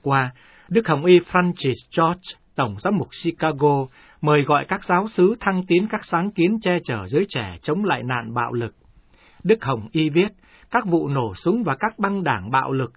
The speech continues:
thường bắt nguồn từ cảnh xô xát và lạm dụng trong gia đình, để lại các vết thương nơi tâm hồn trẻ em và người trẻ. Người trẻ của chúng ta thường phải sống thực tại đau buồn này trong cuộc sống thường ngày, khiến cho họ sợ hãi.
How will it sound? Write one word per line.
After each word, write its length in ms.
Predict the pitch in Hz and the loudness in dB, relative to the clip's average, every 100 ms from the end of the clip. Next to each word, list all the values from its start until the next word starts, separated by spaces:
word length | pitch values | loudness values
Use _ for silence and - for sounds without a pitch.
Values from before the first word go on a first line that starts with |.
| _ | _
thường 260 | 135 117 110 | -6 -6 -4
bắt 120 | 226 | -4
nguồn 300 | 170 135 120 | -2 -4 -4
từ 160 | - 120 | -6 -6
cảnh 220 | - 98 82 | -6 -8 -6
xô 260 | 175 165 | -2 -2
xát 320 | 156 180 220 | 0 0 0
và 120 | 131 120 | -4 -4
lạm 240 | 120 120 | -4 -6
dụng 300 | 123 127 - | -8 -8 -6
trong 220 | 175 165 | -6 -4
gia 180 | 156 160 | -2 0
đình, 260 | 135 117 95 - _ - | 0 -4 -8 -16 _ -12
để 220 | 143 127 104 | -6 -4 -2
lại 180 | 131 135 | -4 -4
các 120 | 185 | -6
vết 160 | 180 226 226 | 0 -2 0
thương 260 | 190 175 | 0 2
nơi 100 | 175 170 | 0 0
tâm 180 | 180 170 | -2 0
hồn 280 | 127 113 98 | -2 -4 -6
trẻ 260 | 131 101 87 | -8 -10 -6
em 240 | 165 160 | -4 -4
và 120 | 139 120 | -4 -6
người 260 | 110 110 | -6 -8
trẻ. 400 | 104 113 90 85 - _ _ _ _ _ _ | -8 -10 -10 -14 -20 _ _ _ _ _ _
Người 160 | 160 156 | 2 2
trẻ 200 | 151 139 123 | 4 -2 -2
của 120 | 131 | -4
chúng 220 | - 226 | -2 -4
ta 220 | 233 196 196 | 0 0 0
thường 240 | 160 135 123 | -2 -2 -4
phải 160 | 120 | -6
sống 280 | 101 180 226 | -4 -6 -4
thực 200 | 170 - | -6 -4
tại 260 | 143 123 151 | -4 -4 -2
đau 220 | 185 185 143 | -2 0 0
buồn 220 | 127 120 | -2 -2
này 280 | 120 110 101 _ _ | -4 -6 -10 _ _
trong 260 | 180 185 180 | -2 -2 -2
cuộc 200 | 143 - | -6 -4
sống 240 | 143 196 220 | -6 -6 -4
thường 220 | 131 120 | -4 -2
ngày, 300 | 120 113 95 _ _ _ | -4 -4 -10 _ _ _
khiến 240 | - 180 220 | -2 0 2
cho 120 | 196 | -2
họ 260 | 143 143 110 | 0 -2 -4
sợ 260 | - 131 120 | -8 -8 -4
hãi. 360 | 131 135 190 | -4 -4 -8